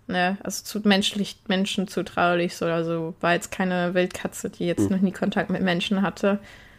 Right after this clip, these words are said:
Speaker 1: Und generell meinte sie, dass halt momentan viel hier Katzen gemeldet werden, die gefunden wurden, weil sie halt ausgesetzt wurden. Also jetzt gerade irgendwie ziemlich viel
Speaker 2: Mhm.
Speaker 1: bei uns in der Stadt und keine Ahnung.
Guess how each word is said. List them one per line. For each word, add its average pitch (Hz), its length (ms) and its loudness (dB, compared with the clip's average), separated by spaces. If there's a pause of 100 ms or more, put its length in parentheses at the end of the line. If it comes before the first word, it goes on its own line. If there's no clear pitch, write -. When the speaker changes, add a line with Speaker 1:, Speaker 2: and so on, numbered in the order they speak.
(1040)
Speaker 1:
Und 180 640 0 (540)
generell 190 400 6
meinte 185 260 4
sie, - 180 -6
dass - 320 -8
halt 185 140 2
momentan 180 460 -2
viel 175 420 0
hier 170 320 0 (240)
Katzen 180 580 -2
gemeldet 175 440 2
werden, 175 200 2
die 185 80 -2
gefunden 190 440 0
wurden, 175 280 2
weil 165 160 4
sie 170 80 -2
halt 180 140 2
ausgesetzt - 640 -4
wurden. 180 180 0
Also 170 220 0
jetzt 160 220 -4
gerade 175 400 4
irgendwie 180 380 0 (100)
ziemlich 196 320 2
viel 196 320 2 (400)
Speaker 2:
Mhm. 104 180 -2 (380)
Speaker 1:
bei 196 120 6
uns 202 140 4
in 196 120 4
der 185 120 2
Stadt 185 400 0
und 180 480 -6
keine 202 320 6
Ahnung. 175 460 0